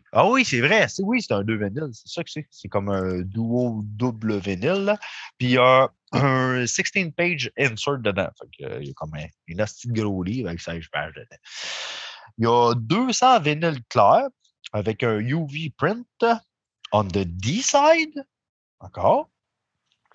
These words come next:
Puis un autre, euh, ça, je trouve ça nice. Il y a un autre sixteen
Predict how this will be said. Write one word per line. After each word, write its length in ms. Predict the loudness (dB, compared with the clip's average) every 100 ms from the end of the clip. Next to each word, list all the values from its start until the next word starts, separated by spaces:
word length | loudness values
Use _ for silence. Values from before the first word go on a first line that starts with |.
| _ -20 -20 _
Puis 220 | 2 6
un 180 | 6 6
autre, 200 | 4 2 2
euh, 160 | 4 4 0 _ _ _ _ _
ça, 140 | -4 -4
je 80 |
trouve 120 | -2 -6
ça 180 | -6
nice. 380 | -6 -10 -12 -18 _ _ _ -6
Il 60 |
y 40 | -2
a 20 |
un 80 | 0
autre 180 | 0 -2
sixteen 500 | -6 -6 -6 -8